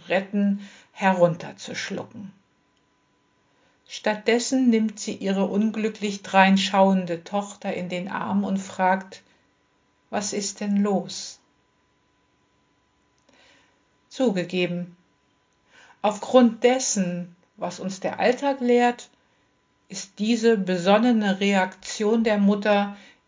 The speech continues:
eher ungewöhnlich, aber bewundernswert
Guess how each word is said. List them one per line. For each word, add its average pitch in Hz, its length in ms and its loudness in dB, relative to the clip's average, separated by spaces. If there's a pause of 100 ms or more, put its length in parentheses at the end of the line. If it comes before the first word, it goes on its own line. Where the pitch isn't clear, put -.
(180)
eher 202 280 0
ungewöhnlich, 175 1000 -2 (1800)
aber 190 260 4
bewundernswert 190 1200 0